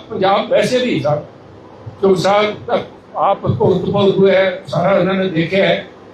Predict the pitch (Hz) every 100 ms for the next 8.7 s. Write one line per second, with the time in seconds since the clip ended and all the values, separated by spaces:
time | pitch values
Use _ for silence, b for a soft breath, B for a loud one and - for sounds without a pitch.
0 | - - - - - - - - - -
1 | - - - - - - - - 190 208
2 | 220 269 277 262 - - 175 240 247 226
3 | 220 226 214 190 185 180 - - 220 226
4 | 220 226 220 220 226 185 202 208 202 214
5 | 214 202 214 202 233 226 208 202 202 196
6 | 202 190 202 196 190 165 165 170 190 190
7 | 170 196 196 185 196 202 196 196 220 214
8 | 202 202 170 196 196 - 208